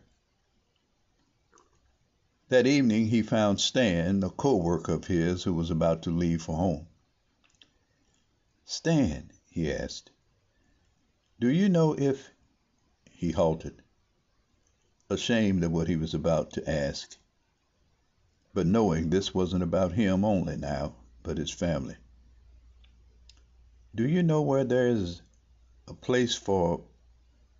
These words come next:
people like me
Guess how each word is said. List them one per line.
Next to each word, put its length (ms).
people 580
like 340
me 440